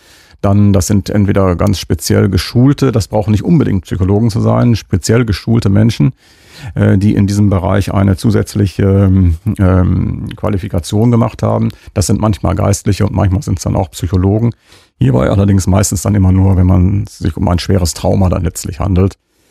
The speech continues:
bei, äh, größeren Unglücksfällen zum Beispiel.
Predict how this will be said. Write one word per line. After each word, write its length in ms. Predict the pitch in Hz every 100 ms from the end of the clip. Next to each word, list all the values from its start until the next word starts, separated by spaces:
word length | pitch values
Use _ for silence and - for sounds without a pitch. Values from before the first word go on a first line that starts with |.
| _ -
bei, 260 | 82 90
äh, 440 | 90 87 92 90 90
größeren 720 | - 92 - - 87 90 85 - _ _ _
Unglücksfällen 720 | 110 98 101 - - 78 85
zum 220 | - 82
Beispiel. 420 | 76 80 - -